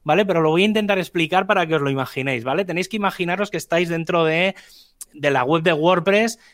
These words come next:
¿vale? Y entonces en el menú arriba del todo, donde tenéis los plugins, o sea, está el botón de plugins, de temas, ¿vale? Pues aparecerá un nuevo botón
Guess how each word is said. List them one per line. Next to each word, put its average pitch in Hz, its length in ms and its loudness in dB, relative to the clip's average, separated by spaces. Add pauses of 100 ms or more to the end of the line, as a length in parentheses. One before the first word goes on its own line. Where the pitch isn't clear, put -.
¿vale? 139 200 2
Y - 20 2
entonces 151 280 -2
en 139 140 -4
el 139 100 0
menú 156 440 2
arriba 180 340 2
del 156 180 -2
todo, 196 280 0
donde 143 260 -6
tenéis 117 300 -10
los 151 180 -4
plugins, 151 540 -2
o 135 60 -10
sea, 131 120 -4
está - 180 -6
el 139 80 -2
botón 143 440 -4
de 123 100 -2
plugins, 147 460 -2
de 113 100 -4
temas, 156 460 0 (260)
¿vale? 180 200 2
Pues 185 200 -6
aparecerá 147 640 2
un 170 160 0
nuevo 190 260 4
botón 214 580 4